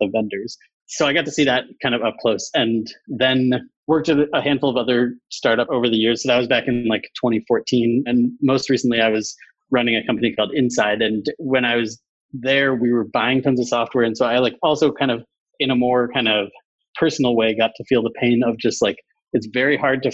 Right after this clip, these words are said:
find the right tools. And there are all these review sites out there, and they are kind of similarly pay to play. And the vendors themselves, or if you're just Googling, you always,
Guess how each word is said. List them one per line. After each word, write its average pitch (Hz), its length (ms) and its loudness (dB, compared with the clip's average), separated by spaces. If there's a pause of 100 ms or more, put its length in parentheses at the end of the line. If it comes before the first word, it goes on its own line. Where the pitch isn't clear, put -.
(160)
find 117 480 2 (800)
the 127 120 0
right 117 260 0
tools. 107 420 0
And 113 200 -2
there 110 160 2
are 110 80 2 (120)
all 127 140 2
these 123 200 0
review 110 280 0
sites 110 280 0
out 113 200 0
there, 117 180 2
and 110 200 -2
they 113 180 2
are 110 260 0
kind 117 120 0
of 117 80 -4
similarly 120 760 0
pay 120 100 0
to 117 80 0 (100)
play. 107 480 0
And 113 240 0 (260)
the 113 540 0
vendors 127 380 2
themselves, 117 680 0
or 120 220 2
if 98 60 -4
you're 120 140 2
just 113 240 -2
Googling, 120 500 2
you 117 300 2
always, 135 260 2